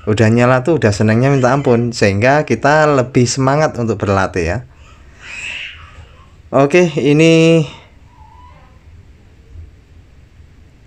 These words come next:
saya akan cabut, ini kayak apa yang ganggu ya. Jadi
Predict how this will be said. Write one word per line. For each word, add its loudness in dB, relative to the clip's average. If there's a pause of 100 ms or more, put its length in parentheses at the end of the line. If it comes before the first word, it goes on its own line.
(200)
saya 2
akan 0 (2250)
cabut, -2
ini -2
kayak 0
apa 0
yang 0
ganggu -2
ya. -8 (2750)
Jadi 4